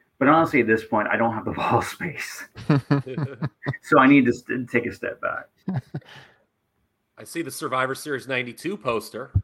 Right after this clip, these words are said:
Speaker 1: Yeah.
Speaker 3: It's peeking out there in the corner. Show
Speaker 2: Yeah.
Speaker 3: I was at. Um, I don't know if you're aware of this, Graham. The Ultimate Warrior did not work that show. <laughs> I don't know. I don't know if that edit has been taken care of. He didn't make it, but it's, it's cool. Like, I was at that show, but I, it's just cool
Speaker 1: Oh,
Speaker 3: that,
Speaker 1: wow.
Speaker 3: um, you have the original,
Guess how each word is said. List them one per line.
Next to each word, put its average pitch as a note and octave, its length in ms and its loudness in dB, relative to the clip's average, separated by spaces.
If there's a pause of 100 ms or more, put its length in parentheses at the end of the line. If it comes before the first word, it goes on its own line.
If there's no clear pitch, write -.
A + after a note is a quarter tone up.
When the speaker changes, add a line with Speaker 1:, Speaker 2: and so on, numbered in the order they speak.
(100)
Speaker 1:
Yeah. - 320 4
Speaker 3:
It's C3 80 2 (140)
peeking G3 340 6
out D3+ 240 6
there C#3+ 140 8
in C#3+ 60 4
the C3+ 60 2
corner. D3 520 2
Show C#3 260 2
Speaker 2:
Yeah. B2+ 60 8
Speaker 3:
I B2 120 6
was B2 100 0
at. - 260 0
Um, A2 260 4
I A2+ 80 0
don't A#2+ 180 -2
know B2 160 -2
if A2 140 -12
you're B2 100 -4
aware A2+ 180 -2
of B2 80 -6
this, C3 100 -12
Graham. D3 160 -6
The C3+ 80 -6
Ultimate D3 240 -4
Warrior B2 180 -2
did A2 80 -10
not A2+ 160 -6
work G#2+ 140 -6
that G#2+ 120 -10
show. - 200 -12 (600)
<laughs> - 120 -18
I A3 1080 4
don't B3 120 6
know. C4 80 8
I A#3 100 8
don't C4+ 140 6
know C#4 60 6
if C4+ 120 0
that A3+ 300 6
edit A3+ 140 6
has G3+ 100 -2
been F#3 140 0
taken - 280 4
care G#3 140 6
of. F#3+ 80 0
He G#3 100 2
didn't A3+ 160 -2
make A#3+ 200 4
it, F3+ 80 -2
but F3 80 -2
it's, A3 340 -14
it's G#3 180 2
cool. C4+ 280 4
Like, E3+ 200 4
I F3 160 4
was F#3 160 2
at C3+ 180 4
that A2+ 140 -2
show, A#2 240 -4
but A#2+ 100 2
I, C3+ 100 2
it's E3+ 180 -10
just F3 160 -8
cool G3+ 160 4
Speaker 1:
Oh, - 60 4
Speaker 3:
that, B2+ 200 8
Speaker 1:
wow. C3+ 520 4
Speaker 3:
um, D#3 260 6
you C#3+ 80 -2
have C3+ 280 2
the C3 100 -6
original, A#2+ 600 -4